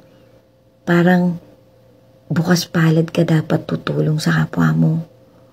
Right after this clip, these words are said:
Tapos, yung mga kayamanan niya, parang wala palang kwenta. Kaya kahit anong yaman niya,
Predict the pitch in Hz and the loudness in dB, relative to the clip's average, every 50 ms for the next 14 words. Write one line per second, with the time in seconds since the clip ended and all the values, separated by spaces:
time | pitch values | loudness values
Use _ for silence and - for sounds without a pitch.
0 | _ _ _ _ _ _ _ _ _ _ _ _ _ _ _ _ - 170 170 170 | _ _ _ _ _ _ _ _ _ _ _ _ _ _ _ _ -2 -2 -2 0
1 | 170 - 175 170 170 165 - - - - _ _ _ _ _ _ _ _ _ _ | 0 0 2 2 2 2 0 -4 -8 -10 _ _ _ _ _ _ _ _ _ _
2 | _ _ - 185 180 180 180 175 180 175 170 185 175 170 170 170 165 160 156 156 | _ _ 0 2 4 4 4 2 2 2 2 4 6 8 8 8 8 8 6 4
3 | 156 156 156 156 156 151 151 147 147 156 156 - _ _ _ _ _ _ _ _ | 4 4 2 2 2 2 2 2 0 -2 -6 -8 _ _ _ _ _ _ _ _
4 | _ _ _ _ _ _ - 165 160 170 175 175 175 175 175 170 170 170 165 170 | _ _ _ _ _ _ -4 0 2 2 2 2 2 2 4 4 4 2 2 2
5 | - 160 160 160 160 160 165 156 151 151 147 143 - 151 147 143 151 156 - - | 2 2 4 4 2 2 2 2 2 2 0 0 -4 -6 -6 -6 -6 -8 -12 -16
6 | - _ _ - - - - _ _ - - 165 160 156 151 151 156 - - - | -20 _ _ -20 -20 -20 -20 _ _ -8 -4 -2 0 0 0 -2 -2 -2 0 2
7 | 165 170 170 - - 175 170 170 175 170 165 160 156 156 151 151 151 151 147 143 | 2 2 2 2 4 6 6 6 6 6 6 6 6 6 4 4 4 4 4 2
8 | 143 143 143 | 2 0 -2